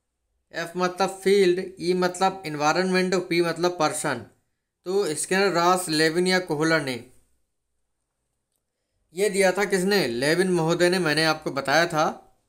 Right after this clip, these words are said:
अगला प्रश्न है, यथार्थ अधिगम सिद्धांत निम्न में से किसने दिया हुआ है? हल, स्किनर, थांडाइक या पावलोव?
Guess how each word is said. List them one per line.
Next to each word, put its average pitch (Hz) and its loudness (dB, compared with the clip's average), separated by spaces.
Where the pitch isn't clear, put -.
अगला 175 2
प्रश्न 190 -2
है, 202 2
यथार्थ 175 2
अधिगम 170 0
सिद्धांत 165 0
निम्न 190 -2
में 185 2
से 190 2
किसने 175 0
दिया 170 4
हुआ 180 4
है? 170 6
हल, 175 2
स्किनर, 175 0
थांडाइक 160 2
या 170 4
पावलोव? 151 2